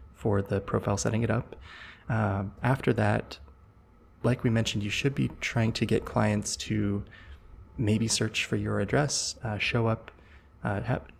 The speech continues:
have the service, and then review from their device or review from a, a close proximity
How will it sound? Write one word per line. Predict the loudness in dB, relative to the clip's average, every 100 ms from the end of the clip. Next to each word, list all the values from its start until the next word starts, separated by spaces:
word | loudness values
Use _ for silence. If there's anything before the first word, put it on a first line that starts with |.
| -2
have | 0 2
the |
service, | 0 2 2 0
and | 0 2
then | 2
review | 2 2 0
from | 2 2
their | 2
device | 2 0 2 2 2 0 -2 -8 -12 -2
or | 2
review | 2 2 2 0 -4 -20 -20 -20 -20 -20
from | -2 0 2
a, | 0 -2 -4
a | -6 -6 -20 -20 -20 -20 -20 -20 -20 -20 -6
close | 0 0
proximity | 0 0 0 2 2